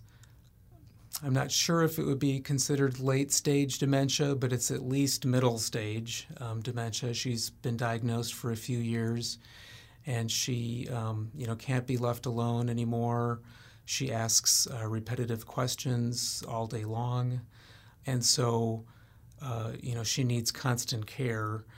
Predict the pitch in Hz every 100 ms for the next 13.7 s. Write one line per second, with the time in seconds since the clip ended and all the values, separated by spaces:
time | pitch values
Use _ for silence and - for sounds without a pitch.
0 | - - - - 147 143 143 143 151 131
1 | 123 123 127 120 123 117 113 113 123 127
2 | 127 123 127 - 135 120 120 117 117 -
3 | 120 117 120 117 120 113 113 123 120 113
4 | 127 117 117 113 123 113 117 113 113 107
5 | 113 110 110 117 - - - - - -
6 | 127 120 113 127 120 127 - 151 147 151
7 | 147 131 120 - 117 - - 135 123 117
8 | 117 - 117 123 - - 123 - 127 123
9 | 135 131 135 131 131 143 117 113 123 123
10 | 113 - 127 131 135 123 123 110 113 110
11 | 110 117 - 117 113 110 110 117 120 -
12 | 117 117 113 117 117 117 110 104 - 113
13 | 110 113 107 113 120 127 -